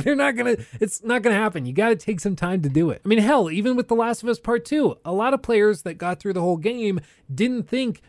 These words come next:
Naughty Dog had pulled it off by the end. They still were like, "Well, I get that Abby is, like, somewhat likable and has a personality trait, friends, family, blah, blah, blah, but still, F this girl 'cause she killed Joel.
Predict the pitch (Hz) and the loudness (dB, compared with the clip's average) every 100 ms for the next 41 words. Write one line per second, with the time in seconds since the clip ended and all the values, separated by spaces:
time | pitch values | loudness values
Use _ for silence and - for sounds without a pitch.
0 | - 190 208 208 202 202 175 151 - 196 | -4 0 2 2 0 -2 -4 -6 -4 -2
1 | 190 175 190 165 - 156 139 160 214 101 | -2 -2 -4 -6 -6 -6 -4 -2 -4 -8
2 | - - - - 190 - 240 220 180 165 | -14 -20 -14 -2 -2 2 4 4 4 2
3 | 147 139 _ _ - 160 156 147 160 151 | 0 -2 _ _ -8 -2 0 0 0 0
4 | 151 143 - 127 139 131 135 131 127 123 | -2 -8 -8 -8 -6 -4 -4 -4 -6 -10
5 | 131 - 123 117 - _ - 165 147 143 | -14 -12 -10 -10 -14 _ -10 -4 -2 -2
6 | 143 139 139 135 131 127 135 - - 143 | -4 -4 -4 -4 -4 -4 -8 -10 -8 -8
7 | 143 131 131 127 113 139 123 90 139 127 | -6 -6 -6 -6 -8 -10 -10 -10 -10 -10
8 | 117 - 131 120 117 123 117 113 143 131 | -10 -12 -10 -10 -8 -6 -6 -4 -4 -4
9 | 110 110 - - - - 180 139 117 - | -4 -6 -10 -20 -20 -4 -2 0 -2 -8
10 | _ _ 170 165 - 156 - 156 156 135 | _ _ -6 -4 -2 -6 -4 -4 -2 0
11 | 120 - _ 160 139 151 - 139 120 127 | -2 -8 _ -6 -4 -6 -4 -4 -4 -4
12 | 127 101 | -4 -6